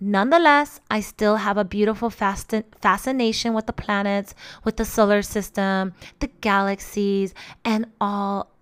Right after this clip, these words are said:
that there is in space and beyond. And a good way to connect back to that in a nice little esoteric way is with an astrological connection to the stars, right? Hello.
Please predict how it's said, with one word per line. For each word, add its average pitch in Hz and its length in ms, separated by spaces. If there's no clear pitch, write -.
that 185 260
there 190 160
is 185 380
in 190 240
space 262 560
and 240 220
beyond. 196 520
And 285 100
a 277 80
good 349 220
way 370 180
to 349 120
connect 247 540
back 214 240
to 233 140
that 214 280
in 220 100
a 202 80
nice 202 420
little 214 320
esoteric 214 760
way 220 340
is 247 240
with 233 320
an 240 160
astrological 233 1300
connection 226 1000
to - 160
the 311 120
stars, 254 720
right? 240 520
Hello. 262 600